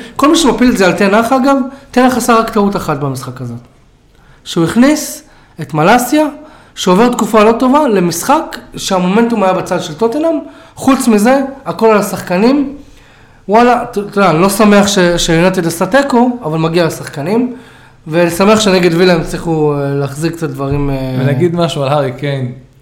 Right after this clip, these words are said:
Speaker 2: little by little, אף אחד לא שם לב, כי הוא לא הדיבור, כי השיט שלו זה מסביבו, הוא הדיבור.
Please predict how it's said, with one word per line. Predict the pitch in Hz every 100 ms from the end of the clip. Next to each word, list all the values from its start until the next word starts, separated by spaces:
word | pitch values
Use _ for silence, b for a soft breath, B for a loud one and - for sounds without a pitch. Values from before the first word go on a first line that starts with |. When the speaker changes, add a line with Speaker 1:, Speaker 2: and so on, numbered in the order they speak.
| -
Speaker 2:
little | 135 160 190 143
by | 135 143
little, | 131 127
אף | 127
אחד | 139
לא | 135
שם | - 127
לב, | 127 123 127
כי | 117
הוא | 110
לא | 117 135
הדיבור, | 131 117 127 123 107
כי | - 110
השיט | 113 110 - 135
שלו | 131 135
זה | 120 117
מסביבו, | 113 113 113 123
הוא | 117
הדיבור. | 113 110 110 143 160